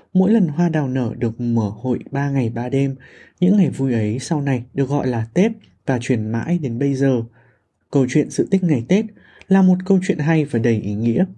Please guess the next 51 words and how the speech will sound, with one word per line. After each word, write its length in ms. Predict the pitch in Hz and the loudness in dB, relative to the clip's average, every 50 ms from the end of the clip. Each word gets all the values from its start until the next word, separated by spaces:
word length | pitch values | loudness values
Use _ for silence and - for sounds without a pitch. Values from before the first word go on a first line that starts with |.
| - _ _ _ | -18 _ _ _
Khi 200 | _ - 147 127 - - | _ -4 -4 -4 0 0
kể 220 | 139 123 - - - | 0 0 0 -2 -4
cho 120 | - 135 | -6 -6
bé 200 | 120 113 104 104 | -4 -4 -4 -4
nghe 240 | 117 139 147 147 135 139 | -2 -2 -2 -2 -4 -4
câu 120 | 131 127 127 - | -8 -8 -2 -2
chuyện 120 | 151 - - | -4 -2 0
này, 280 | 135 131 131 127 127 - _ _ - - - - - _ | -2 -2 -2 -2 -4 -10 _ _ -20 -20 -20 -20 -6 _
mẹ 140 | 175 180 - | 2 2 2
hãy 180 | 143 147 180 185 | 2 0 2 2
nhắn 280 | 185 156 123 117 131 | 2 2 2 0 2
nhủ 200 | 165 180 165 - | 2 2 2 2
đến 160 | - 107 107 107 | 0 -2 -2 0
các 220 | - 175 180 - | -2 -2 0 0
bé 240 | 147 123 117 110 113 | -2 0 0 -2 0
về 140 | 113 180 156 | 0 0 0
bài 180 | 135 123 117 | 0 -2 -2
học 200 | 117 - 127 117 - - | -2 -4 -4 -6 -4 -6
của 80 | 113 - | -6 -2
chuyện 260 | - 143 - - 120 | -2 -2 -2 0 0
nhé. 280 | 120 113 107 113 147 180 - - _ _ _ _ _ _ | 0 2 2 0 0 -2 -6 -12 _ _ _ _ _ _
Đó 220 | - 113 104 101 98 | 0 0 2 2 2
là 140 | 131 151 139 | 0 0 0
nguồn 240 | 123 123 113 107 104 | 0 0 -2 0 2
gốc 180 | - 185 214 - - | 0 0 0 0 -2
của 120 | - 113 | -2 0
ngày 160 | 107 107 101 101 | 0 0 -2 0
Tết 180 | - 175 190 180 | -2 -2 0 2
Nguyên 200 | 165 160 156 147 | 2 0 2 2
đán. 300 | 120 113 107 107 135 180 185 - _ _ _ _ _ _ _ _ | 2 2 0 0 -2 -6 -10 -12 _ _ _ _ _ _ _ _
Tết 320 | - 202 233 226 - - | 2 2 2 0 -2 -2
là 80 | 139 131 | -2 -2
ngày 240 | 120 117 113 107 98 | 0 0 0 0 0
vui 280 | 110 120 123 123 117 | 0 2 2 2 0
của 180 | 117 - 113 98 | 2 0 0 0
tất 160 | - - 190 185 - | 0 -2 -4 -2 -2
cả 160 | - 147 117 | -4 -2 -2
mọi 160 | 117 123 - - | -4 -6 -6 -4
người, 320 | 131 127 131 139 127 123 120 - _ - - - _ _ | -2 0 2 0 0 -2 -6 -14 _ -20 -20 -20 _ _
ngày 220 | - 185 190 185 175 | 2 4 4 4 4
mà 180 | 170 170 160 | 4 2 2
gia 160 | 147 180 180 165 | 2 2 2 2
đình 180 | 160 139 123 | 2 0 0
đoàn 240 | 120 123 123 120 117 117 | -2 -2 -2 -4 -4 0
tụ, 220 | 143 143 - - - | 0 0 0 0 -6
sum 300 | - - - 143 135 131 | -14 -4 -2 -2 -2 0
vầy, 240 | 123 131 123 117 113 117 - - | 0 -2 -2 -2 -2 -6 -6 -4
vui 160 | 127 123 117 | -2 -2 0
vẻ 180 | 117 120 110 | 0 -2 -2
bên 220 | 110 101 110 117 123 | -2 -2 -4 -4 -2
nhau, 320 | 127 135 135 139 135 139 | -2 -2 -2 -2 -4 -8